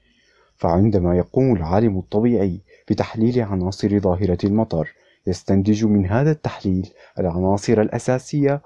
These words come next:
والثانوية المركبة منها هذه الظاهرة، وهذا الأسلوب هو ما ندعوه بأسلوب التركيب العلمي. إن التحليل والتركيب يشكلان إذن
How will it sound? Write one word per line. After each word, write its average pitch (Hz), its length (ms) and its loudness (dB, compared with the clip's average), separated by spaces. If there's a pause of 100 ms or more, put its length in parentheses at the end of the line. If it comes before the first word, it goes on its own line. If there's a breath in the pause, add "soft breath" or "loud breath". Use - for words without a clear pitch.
(220 loud breath)
والثانوية 120 760 2
المركبة 107 540 0
منها 95 460 -2
هذه 95 180 -2
الظاهرة، 113 500 -2 (720 soft breath)
وهذا 104 300 2
الأسلوب 120 520 2 (140)
هو 143 160 6
ما 131 140 0
ندعوه 117 440 2
بأسلوب 107 460 0
التركيب 101 520 -2
العلمي. 98 480 0 (800)
إن 165 140 0
التحليل 151 500 2
والتركيب 113 720 0
يشكلان 113 640 -2
إذن 117 400 0